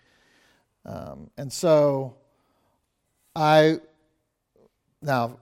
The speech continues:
I, first of all, I, I didn't study like I study now 'cause I just didn't have the time. I, I don't even feel bad about it. I just didn't, didn't have the time.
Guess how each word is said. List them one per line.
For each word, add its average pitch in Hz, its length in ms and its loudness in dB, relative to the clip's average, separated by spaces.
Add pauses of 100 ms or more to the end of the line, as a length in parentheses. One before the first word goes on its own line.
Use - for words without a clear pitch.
I, 139 140 -12
first 160 240 -8
of 147 60 -2
all, 127 100 4
I, 123 60 4
I 120 220 -6
didn't 127 220 -8
study 131 540 -4 (160)
like 123 240 -6
I 131 80 -2
study 131 300 -6
now 131 240 -10 (200)
'cause 131 140 -10
I 127 80 -2
just 117 100 -10
didn't 127 140 -8
have 127 100 -6
the 120 80 -12
time. 165 300 -8
I, 160 220 -2
I 170 40 0
don't 160 140 0
even 165 100 -4
feel 135 240 -2
bad 135 180 -2
about 107 260 -12
it. - 180 -20
I - 20 -20
just 123 180 -12
didn't, 127 360 -8
didn't 127 180 -10
have 117 140 -6
the 110 80 -16
time. 117 340 -14